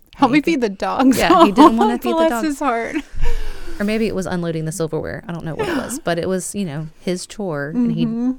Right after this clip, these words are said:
Speaker 2: yeah. So,
Speaker 1: Yeah.
Speaker 2: I mean, and I think I need the same encouragement
Speaker 1: Yes.
Speaker 2: as,
Speaker 1: <laughs>
Speaker 2: "Take a breath. Jesus, please help me."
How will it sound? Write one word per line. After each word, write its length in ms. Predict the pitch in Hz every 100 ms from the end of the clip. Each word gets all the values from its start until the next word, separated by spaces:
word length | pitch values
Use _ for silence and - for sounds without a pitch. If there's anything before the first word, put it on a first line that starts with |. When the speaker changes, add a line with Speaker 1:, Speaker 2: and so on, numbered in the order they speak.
| -
Speaker 2:
yeah. 220 | 196 208 - -
So, 400 | - 165 151 156 - - - - - -
Speaker 1:
Yeah. 240 | 214 202 190 - - - - -
Speaker 2:
I 60 | 180
mean, 120 | 180
and 100 | 170
I 80 | 165
think 180 | 175 175
I 120 | 175
need 180 | 170 160
the 80 | 156
same 240 | 165 160
encouragement 680 | 151 - 202 170 165 165 185
Speaker 1:
Yes. 600 | 190 143 143 - - - _
Speaker 2:
as, 60 | - - - 185 - 233
Speaker 1:
<laughs> 140 | -
Speaker 2:
"Take 180 | - 156
a 20 |
breath. 320 | 165 214 208 - - - _ - _ _ _ _
Jesus, 280 | - 170 165
please 240 | - 165 -
help 160 | 156
me." 280 | 165 160 156